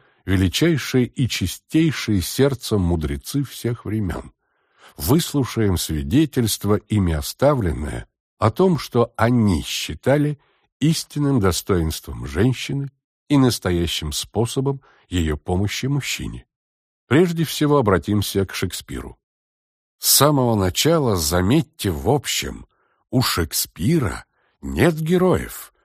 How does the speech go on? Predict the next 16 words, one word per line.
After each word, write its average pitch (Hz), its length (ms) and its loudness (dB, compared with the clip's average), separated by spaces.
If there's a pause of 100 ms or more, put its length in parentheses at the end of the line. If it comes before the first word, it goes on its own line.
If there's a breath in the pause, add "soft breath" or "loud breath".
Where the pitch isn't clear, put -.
(220)
у 113 140 2
него 113 520 4
одни 95 460 0
только 113 460 0
героини. 139 760 0 (640 soft breath)
Во 117 200 4
всех - 440 0
его 123 200 2
произведениях 92 1080 0
нет 139 320 2
ни 117 140 4
одного 98 600 2 (220 loud breath)
вполне 113 580 4
героического 117 920 0
мужского 107 540 0
образа, 73 680 -4